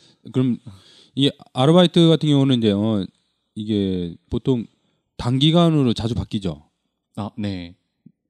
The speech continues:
Speaker 1: 그렇다 보니까 이제 안정적이지 않고.
Speaker 2: 네네네.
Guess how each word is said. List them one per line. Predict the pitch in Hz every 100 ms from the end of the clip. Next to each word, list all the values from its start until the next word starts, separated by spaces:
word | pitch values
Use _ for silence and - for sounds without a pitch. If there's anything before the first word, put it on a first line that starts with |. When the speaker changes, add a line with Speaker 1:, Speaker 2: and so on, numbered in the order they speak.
| _
Speaker 1:
그렇다 | 120 113 127
보니까 | 120 113 113
이제 | 104 101
안정적이지 | 110 123 135 131 123 104
않고. | 90 - 95 78 - _ -
Speaker 2:
네네네. | 104 90 87 82